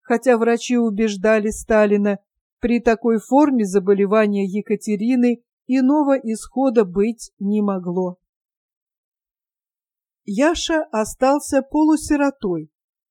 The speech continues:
а точнее сиротой. Его забрали к себе в деревню родители покойной Като, а он, Сталин,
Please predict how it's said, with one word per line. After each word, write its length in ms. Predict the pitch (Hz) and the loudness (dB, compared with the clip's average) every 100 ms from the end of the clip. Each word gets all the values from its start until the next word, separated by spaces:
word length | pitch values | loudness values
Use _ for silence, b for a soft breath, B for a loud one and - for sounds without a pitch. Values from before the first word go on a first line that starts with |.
| _ _ _ | _ _ _
а 120 | 240 | -4
точнее 520 | 247 302 - 330 330 | -2 -4 -4 -2 0
сиротой. 680 | 320 320 311 320 320 180 147 - _ _ _ - | 0 0 2 0 -2 -4 -6 -14 _ _ _ -4
Его 300 | 226 277 320 | 0 2 2
забрали 540 | 294 269 277 302 277 | 4 4 4 2 2
к 80 | 240 | -4
себе 360 | - 247 247 | -4 0 2
в 80 | 233 | 0
деревню 640 | 214 240 285 339 269 185 | 0 2 2 2 0 -4
родители 760 | 160 208 233 214 277 294 285 269 | -4 0 0 0 -4 -2 -2 -2
покойной 800 | 254 220 208 277 302 285 269 269 | -2 -6 -2 -2 0 0 -2 -6
Като, 500 | - 247 247 185 165 - _ _ _ _ _ | -6 -6 -4 -6 -6 -10 _ _ _ _ _
а 160 | 240 302 | 0 2
он, 200 | 381 359 | 0 -6
Сталин, 600 | - - 233 190 180 170 | -10 0 2 2 -4 -10